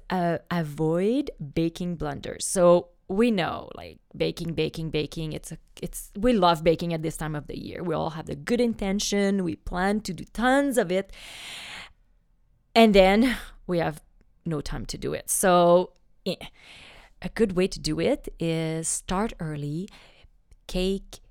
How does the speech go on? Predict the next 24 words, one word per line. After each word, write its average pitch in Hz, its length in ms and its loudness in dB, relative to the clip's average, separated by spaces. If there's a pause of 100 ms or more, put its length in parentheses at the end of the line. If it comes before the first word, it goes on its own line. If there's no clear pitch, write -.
cookies, 202 600 -6
that 226 160 -6 (100)
all 226 200 -6
freeze 196 440 -6
so - 460 0
beautifully. 196 800 0
It's - 200 -6
a 160 60 -10
really 196 240 -4
good 170 220 -6
little - 260 -8
tip. - 320 -4 (300)
Do - 100 2
some 285 220 0
baking 180 420 0
exchange - 680 -12 (480)
and, 175 800 -2
uh, 147 520 -8
with 151 180 -8
someone 170 360 -6
that 160 100 -6
you 151 120 -6
know, 190 480 -2
or 208 460 -2